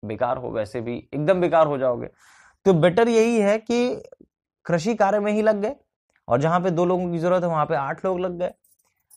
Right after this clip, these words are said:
तो ये आपका पूरी तरह से प्रच्छन्न बेरोजगारी हुई कि उनका जो आठ लोग हैं बाकी के, इनका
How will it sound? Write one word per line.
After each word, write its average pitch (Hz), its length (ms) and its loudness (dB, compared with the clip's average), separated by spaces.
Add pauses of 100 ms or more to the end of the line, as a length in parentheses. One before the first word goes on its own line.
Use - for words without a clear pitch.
(120)
तो 190 80 4
ये 202 280 4
आपका 220 260 2
पूरी 208 240 0
तरह 202 160 0
से 190 120 -4
प्रच्छन्न 160 400 -4
बेरोजगारी 120 520 0
हुई 160 120 -4
कि 202 120 -8
उनका 190 380 -2
जो 208 180 -4
आठ 147 400 -2
लोग 180 200 -2
हैं 160 180 -4
बाकी 117 320 -4
के, - 320 -8
इनका 175 440 -2